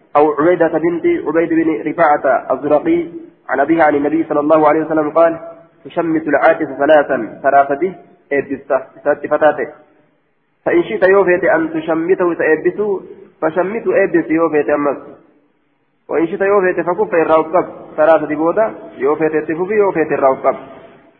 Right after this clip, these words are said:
أكن جرين دبا قال المنذري هذا مرسل سناد ضعيف مرسل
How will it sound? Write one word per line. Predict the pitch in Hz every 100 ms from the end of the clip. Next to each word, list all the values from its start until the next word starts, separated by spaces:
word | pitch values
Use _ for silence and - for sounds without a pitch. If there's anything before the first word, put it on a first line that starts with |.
| _ -
أكن | 131 151 139
جرين | 135 131
دبا | 131 123 - -
قال | 127 143
المنذري | 139 151 170 160 135 107 - 151
هذا | 151 143
مرسل | 143 127 131 123 123 - - - _ _ _ _ -
سناد | 175 185
ضعيف | 180 160 165
مرسل | 170 180 175 165 175 170